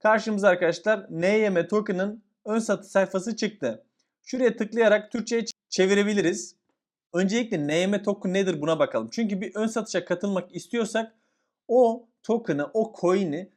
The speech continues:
tanımamız gerekiyor. Sırf birileri, e, şilledi diye, birileri tweet attı diye, birileri video çekti diye asla bir coin'i almayın.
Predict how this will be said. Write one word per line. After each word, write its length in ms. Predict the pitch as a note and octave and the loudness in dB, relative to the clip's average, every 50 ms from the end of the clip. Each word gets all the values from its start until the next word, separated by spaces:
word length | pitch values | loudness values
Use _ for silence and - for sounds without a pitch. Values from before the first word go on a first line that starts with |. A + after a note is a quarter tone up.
| _ _ _ | _ _ _
tanımamız 540 | - E3 E3+ F#3 F#3+ F#3 F#3+ G3+ G#3+ G3 F3 | -6 -4 -2 0 0 0 0 0 0 -2 -2
gerekiyor. 600 | D3+ D3+ C#3 C3 A#2+ A#2+ - - C3+ D#3 F#3 G3 - _ _ _ _ | -2 -2 0 0 -2 -4 -6 -4 -4 -4 -4 -6 -8 _ _ _ _
Sırf 360 | _ - - A#3+ A3+ G#3 - | _ -8 -4 -4 -4 -4 -6
birileri, 600 | - G3+ F#3+ G#3 G#3 G3+ G3+ G3 G#3+ G#3+ G#3 G#3+ _ _ _ _ _ _ - | -6 -4 -4 0 0 2 2 2 2 0 -2 -6 _ _ _ _ _ _ -4
e, 320 | C3+ C3+ C3+ C3+ C#3 C#3+ | -2 0 0 0 -2 -4
şilledi 680 | C3+ - - - - G3 G3 F#3+ F#3+ F#3 F3+ G3 F3 | -6 -6 -8 -6 -4 -2 0 0 0 0 0 -2 -2
diye, 240 | E3+ D#3 C3 B2 B2+ | 0 0 0 0 0
birileri 320 | D#3 E3+ F3+ F#3 F3+ F3+ F#3 | 0 0 0 0 -2 -2 -4
tweet 240 | - F#3 F#3+ F#3 | -4 -6 -2 0
attı 280 | F#3+ F3 E3+ - F#3 E3 | 0 0 0 -2 -6 -4
diye, 200 | D#3 C3+ B2+ C#3 | -4 -4 -2 -2
birileri 300 | D#3 D#3+ F3 F#3 F3+ E3 | -2 0 2 2 0 0
video 200 | F3 F3+ E3+ F#3+ | -2 -2 -4 -4
çekti 360 | F3+ - F3+ F3 - G3+ E3+ | -2 -2 -2 -2 -2 -6 -4
diye 200 | C#3+ C#3+ E3 F3 - | -4 -4 -4 -2 0
asla 360 | F#3 G3+ G3 - - E3+ E3+ | 0 -2 0 0 -2 -4 -4
bir 100 | F#3 F3+ | -4 -4
coin'i 280 | - F3+ F3 F3+ F#3+ G3 | -2 0 0 0 0 0
almayın. 440 | F3+ F#3 F3+ E3+ C#3+ C#3+ E3+ F#3+ | 0 0 0 0 -2 -4 -6 -8